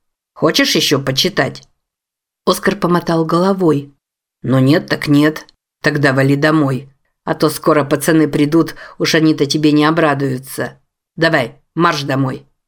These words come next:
Оскар встал. «И это...» Томми посмотрел на него, покачал головой и вздохнул.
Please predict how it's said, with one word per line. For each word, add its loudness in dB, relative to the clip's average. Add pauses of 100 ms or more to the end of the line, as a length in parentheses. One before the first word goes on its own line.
(560)
Оскар -4
встал. -4 (560)
«И 0
это...» -4 (440)
Томми 0
посмотрел 0
на 2
него, 0 (180)
покачал -2
головой 0
и -6
вздохнул. 0